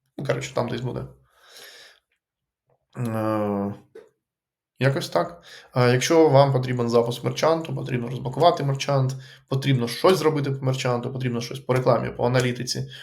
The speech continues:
по Google Tag Manager, звертайтесь. Е,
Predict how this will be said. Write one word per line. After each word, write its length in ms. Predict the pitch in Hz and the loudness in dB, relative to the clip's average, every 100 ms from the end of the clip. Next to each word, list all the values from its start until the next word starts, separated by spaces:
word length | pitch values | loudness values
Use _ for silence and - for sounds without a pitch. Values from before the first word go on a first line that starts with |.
| - _ | -20 _
по 80 | - | -2
Google 320 | 127 131 120 | 2 2 2
Tag 160 | 135 143 | 0 -2
Manager, 520 | 202 175 139 127 117 | -2 0 -2 -2 -2
звертайтесь. 840 | 117 135 135 180 175 135 135 - _ _ - - _ | -2 -2 4 4 4 -2 -4 -8 _ _ -20 -20 _
Е, 40 | - | -2